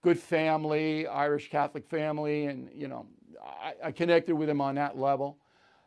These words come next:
And I'm sorry that he's gone through some hardships personally. If I was his advisor, which I am certainly not, I would say, "Keep your private life as quiet as you can." That's never a good thing for any celebrity,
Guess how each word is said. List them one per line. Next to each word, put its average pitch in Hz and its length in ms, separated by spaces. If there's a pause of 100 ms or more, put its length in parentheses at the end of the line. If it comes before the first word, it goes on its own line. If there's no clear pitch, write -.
(140)
And 143 220
I'm 143 180
sorry 156 380
that 147 140
he's 147 160
gone 143 280
through 147 300
some 143 220
hardships 139 560
personally. 147 800 (360)
If - 160
I 143 140
was 143 300
his 123 260
advisor, 139 500
which 135 220
I 123 60
am 113 120
certainly 120 400
not, 135 400
I 123 80
would 117 180
say, 131 220
"Keep 160 340
your 139 380 (480)
private 139 380
life 127 200
as 117 120
quiet 127 420
as 120 220
you 127 60
can." 151 500 (560)
That's 156 280 (280)
never 156 600
a 147 40
good 147 280
thing 147 300
for 143 180
any 143 240
celebrity, 143 760